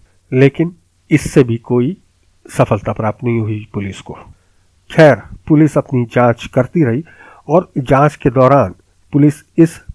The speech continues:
पुराने सीरियल किलर से टच में भी थी कि शायद इससे कोई चीज़ पता चले और पुलिस अपने मकाम तक पहुंच सके। एक दिन अचानक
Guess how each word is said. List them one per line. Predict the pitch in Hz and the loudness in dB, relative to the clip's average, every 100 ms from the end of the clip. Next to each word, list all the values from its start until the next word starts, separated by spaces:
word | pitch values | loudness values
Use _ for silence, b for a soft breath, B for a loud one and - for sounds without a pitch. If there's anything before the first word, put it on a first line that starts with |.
| - | -2
पुराने | 160 156 151 | 4 6 4
सीरियल | - 120 107 107 | 0 -4 -4 -6
किलर | 107 104 | -6 -6
से | 101 - | -8 -12
टच | - 123 - | -2 -2 -2
में | 113 | -6
भी | 104 | -6
थी | - 92 b b b - | -10 -18 b b b -10
कि | |
शायद | - 139 127 139 - | -6 0 2 2 -2
इससे | 127 - 127 | -10 -6 -6
कोई | - 117 | -4 -6
चीज़ | - 117 - | -6 -12 -8
पता | 113 120 | -6 -4
चले | 110 101 104 120 | -4 -4 -4 -4
और | 131 - | -4 -6
पुलिस | 117 113 - | -6 -6 -8
अपने | - 123 | -12 -6
मकाम | 120 110 - 107 104 | -4 -4 -4 -6 -6
तक | - - - | -10 -8 -4
पहुंच | 117 - | -4 -4
सके। | 90 - - _ _ b b b _ 160 160 | -14 -16 -20 _ _ b b b _ 2 2
एक | 147 | 2
दिन | 170 | -2
अचानक | 120 113 135 135 139 | 0 -2 0 0 0